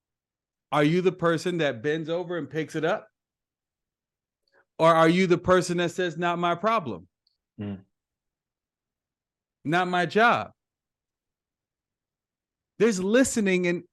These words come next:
Speaker 1: everything, not just conversation.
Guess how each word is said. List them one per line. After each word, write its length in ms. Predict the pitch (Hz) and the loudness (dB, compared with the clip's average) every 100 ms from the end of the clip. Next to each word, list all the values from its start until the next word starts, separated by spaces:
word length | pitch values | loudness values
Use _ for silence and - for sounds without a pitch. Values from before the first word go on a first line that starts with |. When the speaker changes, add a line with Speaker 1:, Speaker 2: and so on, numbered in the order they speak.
| _ - | _ -2
Speaker 1:
everything, 1000 | 247 277 240 233 208 170 170 123 95 82 _ _ _ _ _ _ _ _ _ _ _ _ _ _ _ _ _ _ _ _ _ _ _ - | 2 2 0 -2 0 0 2 0 -2 -12 _ _ _ _ _ _ _ _ _ _ _ _ _ _ _ _ _ _ _ _ _ _ _ -10
not 460 | 165 226 240 175 | -4 -4 -4 -8
just 340 | 156 233 226 - | 0 0 0 -4
conversation. 960 | 220 214 202 190 233 247 - - - | -4 -4 -4 -6 -8 -8 -12 -18 -20